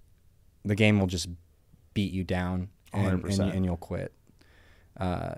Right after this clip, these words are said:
Speaker 1: so I would just instill that, like, first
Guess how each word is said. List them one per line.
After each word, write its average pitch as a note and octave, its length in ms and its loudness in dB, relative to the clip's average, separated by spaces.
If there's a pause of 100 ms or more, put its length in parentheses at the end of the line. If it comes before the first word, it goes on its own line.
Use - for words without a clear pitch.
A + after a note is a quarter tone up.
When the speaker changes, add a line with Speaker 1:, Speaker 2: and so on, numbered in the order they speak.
(1500)
Speaker 1:
so F#2 600 4 (1200)
I G#2 120 6
would G#2 140 6
just G#2 200 2
instill G2+ 360 4
that, G2 120 2 (120)
like, F#2 240 2 (340)
first - 460 4